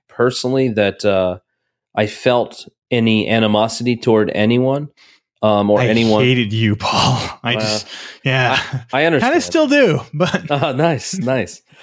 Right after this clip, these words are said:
Speaker 1: All right, podcast over. Thanks.
Speaker 2: I'm
Speaker 1: See you
Speaker 2: kidding,
Speaker 1: never.
Speaker 2: kidding.
Speaker 1: <laughs> Um, no, uh, I di-, I didn't necessarily have any animosity toward anyone, but I, I mean, it was hard, um, being kind of alone. I mean, I'll be honest with you. When you're,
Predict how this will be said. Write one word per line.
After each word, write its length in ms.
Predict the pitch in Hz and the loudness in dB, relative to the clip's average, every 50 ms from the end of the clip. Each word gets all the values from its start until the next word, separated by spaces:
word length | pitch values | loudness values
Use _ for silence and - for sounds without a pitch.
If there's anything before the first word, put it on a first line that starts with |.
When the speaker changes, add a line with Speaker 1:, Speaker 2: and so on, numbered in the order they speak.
| - - - - - | -20 -20 -20 -8 -2
Speaker 1:
All 80 | 139 156 | 0 2
right, 180 | 175 160 - | 2 2 2
podcast 520 | - 143 120 117 120 - 139 131 127 - - | 0 0 -2 0 0 0 0 0 0 2 2
over. 220 | 127 110 95 98 92 | 2 2 0 -2 0
Thanks. 400 | - 110 101 90 - - - - - | 0 0 -2 -2 -4 -8 -8 -8 -6
Speaker 2:
I'm 240 | 151 151 147 147 139 | -4 -2 -2 -2 -4
Speaker 1:
See 280 | - - - - 165 151 | -4 -4 -2 0 2 2
you 80 | 147 143 | 4 4
Speaker 2:
kidding, 40 | 135 | 2
Speaker 1:
never. 260 | 110 95 85 90 92 | 0 0 -2 -4 -8
Speaker 2:
kidding. 680 | - - - 127 131 - 175 170 151 165 170 143 120 107 - | -10 -12 -12 -8 -4 0 0 0 2 0 0 -2 -2 -6 -10
Speaker 1:
<laughs> 380 | - - - - - - _ - | -14 -18 -18 -18 -20 -14 _ 0
Um, 300 | 123 127 131 127 117 135 | 2 2 2 2 0 0
no, 160 | 156 147 127 | 2 2 2
uh, 360 | 117 113 139 135 123 123 - - | 4 4 2 2 2 2 0 0
I 140 | - 156 185 | 0 -2 0
di-, 160 | 214 202 - - | 0 -2 -2 -2
I 100 | 165 214 | -2 0
didn't 180 | 247 269 220 226 | -2 -2 -2 -2
necessarily 500 | 233 202 - - 165 185 180 170 156 147 | -2 -2 -2 -4 -2 0 2 2 2 2
have 160 | 147 143 143 | 2 0 0
any 180 | 143 131 113 117 | 0 -2 -2 -2
animosity 560 | 123 123 117 113 113 117 117 - - 117 113 | -2 -2 -2 -2 -2 -2 -2 -4 -6 -6 -4
toward 220 | - 123 110 104 104 | -2 -2 0 0 0
anyone, 400 | 110 110 110 110 110 110 113 107 | 0 0 0 0 0 0 0 2
but 160 | 127 120 120 | 0 2 0
I, 200 | 117 - - 127 | 0 0 0 0
I 40 | 127 | 0
mean, 180 | 127 123 123 | 2 2 0
it 120 | 123 - 113 | 0 -2 -2
was 340 | 113 120 131 135 135 127 - | 0 2 2 2 2 0 -4
hard, 600 | - - - 127 123 120 110 101 101 101 107 - _ _ _ _ _ _ _ _ _ | -8 -4 0 2 4 4 4 2 0 -2 -6 -10 _ _ _ _ _ _ _ _ _
um, 360 | - 113 107 107 101 101 101 - _ _ _ _ _ - | 0 0 0 0 0 -4 -8 -12 _ _ _ _ _ -8
being 400 | 117 135 131 135 131 123 117 110 | -2 0 0 2 2 2 0 0
kind 320 | 104 - - 123 127 127 123 | -4 -6 -4 -2 0 2 2
of 140 | 113 98 - | 0 0 -2
alone. 720 | - - 104 101 101 95 95 113 135 143 104 92 87 87 - - | -2 -2 -2 -2 -4 -2 0 0 2 2 0 -2 -4 -8 -8 -4
I 80 | - 117 | -2 -2
mean, 220 | 117 117 120 117 | 0 0 0 -2
I'll 160 | 90 71 120 139 | -2 -2 -2 0
be 140 | 135 131 | 2 2
honest 240 | 123 131 127 117 - | 2 2 0 -2 -4
with 100 | 107 98 | -4 -4
you. 220 | 98 95 92 107 - | -4 -2 -4 -2 0
When 200 | 131 131 135 135 | 2 2 2 4
you're, 360 | 127 123 117 113 113 110 | 4 4 4 4 2 0